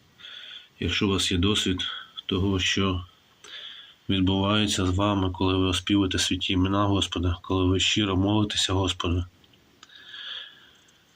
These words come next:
то вам не буде важко. Спочатку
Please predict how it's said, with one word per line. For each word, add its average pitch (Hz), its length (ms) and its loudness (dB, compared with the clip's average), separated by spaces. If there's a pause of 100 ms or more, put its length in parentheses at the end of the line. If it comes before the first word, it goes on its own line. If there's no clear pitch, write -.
(240)
то 98 120 0
вам 110 260 2
не 110 80 4
буде 107 240 2
важко. 90 520 0 (2750)
Спочатку 117 880 2